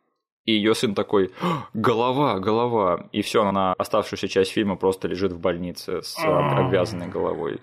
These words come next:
Speaker 1: без сознания.
Speaker 2: Да, отправь персонажа в больницу с сотрясением, наконец, до конца фильма.
Speaker 1: Вот чем меня бесит, вот ремейк, он хороший, он мне понравился, но вот каждый раз, когда там вот они идут куда-то по-своему,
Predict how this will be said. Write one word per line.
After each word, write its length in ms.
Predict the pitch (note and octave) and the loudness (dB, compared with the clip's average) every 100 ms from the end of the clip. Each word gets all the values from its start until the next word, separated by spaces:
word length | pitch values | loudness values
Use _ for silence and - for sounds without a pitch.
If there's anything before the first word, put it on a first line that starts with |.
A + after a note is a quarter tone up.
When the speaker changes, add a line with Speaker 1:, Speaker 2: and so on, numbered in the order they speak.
| - | -10
Speaker 1:
без 320 | F2+ F2 G2 | -6 -2 -2
сознания. 580 | F#2+ F2 F2+ F2 - - | 0 -2 -2 -8 -10 -10
Speaker 2:
Да, 180 | - A2+ | -6 -6
отправь 380 | A2 - C#3 C#3 | -6 -2 -2 -2
персонажа 480 | B2+ - A#2+ A#2 A2 | -6 -10 -6 -6 -8
в 80 | G#2 | -4
больницу 380 | A2 G#2+ G#2+ - | -4 -4 -8 -12
с 80 | |
сотрясением, 800 | - G#2+ - - - A2+ A2 B2+ | -14 -14 -14 -12 -8 -8 -10 -16
наконец, 540 | B2+ - C3 B2 - - | -16 -14 -14 -14 -18 -20
до 340 | - A2+ A2 | -12 -10 -8
конца 300 | A2+ A#2 - | -8 -10 -14
фильма. 340 | A#2+ - - - | -20 -20 -20 -14
Speaker 1:
Вот 280 | - C#3 D3 | -2 -2 0
чем 220 | - G3+ | 0 0
меня 180 | D#3 B2 | 2 2
бесит, 340 | A#2+ D#3+ - G2+ | 2 0 0 0
вот 260 | G2 G2 | 2 2
ремейк, 420 | A2+ A2+ D3 - | 2 2 0 0
он 160 | G2+ G#2 | 0 0
хороший, 580 | - A2+ E3+ G#3 - F#2 | 0 2 4 2 0 0
он 120 | F#2 | 0
мне 100 | F#2 | -2
понравился, 680 | F2 F#2+ G2 F#2 D#2 - F2 | -2 0 2 2 0 -4 -6
но 100 | F#2 | -4
вот 180 | G2+ - | -4 -4
каждый 300 | C3 D3 B2 | -4 -2 2
раз, 160 | C3+ | 0
когда 200 | - F#2+ | 0 -2
там 280 | G2 G#2 G2 | 0 0 0
вот 300 | F2+ G#2 - - | 0 -2 -4 -8
они 340 | - G2 A2+ | -4 -2 -2
идут 300 | - A2 B2 | -2 -2 -2
куда-то 320 | - G#2+ G#2 F#2+ | 0 2 2 0
по-своему, 800 | G#2 G2 - D3 A2+ F#2+ F2 | -2 0 2 4 2 0 -2